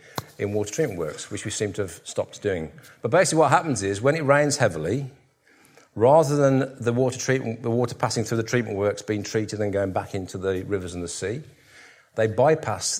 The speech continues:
the treatment works just to prevent the water backfilling into your toilets and homes, which would be nasty.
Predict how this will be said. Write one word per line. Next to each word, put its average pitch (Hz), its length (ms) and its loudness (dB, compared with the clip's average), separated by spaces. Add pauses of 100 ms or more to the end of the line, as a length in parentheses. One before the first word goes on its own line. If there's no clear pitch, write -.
the 101 100 -8
treatment 95 380 -6
works 90 340 -4
just - 220 -6
to 120 80 -6
prevent 104 320 -2
the 98 60 -2
water 98 520 -2 (460)
backfilling 101 500 0
into 95 200 -4
your 107 100 0
toilets 113 440 -2
and 98 100 -8
homes, 78 420 -8
which 104 120 -12
would 113 80 -4
be 101 60 -2
nasty. 87 400 -6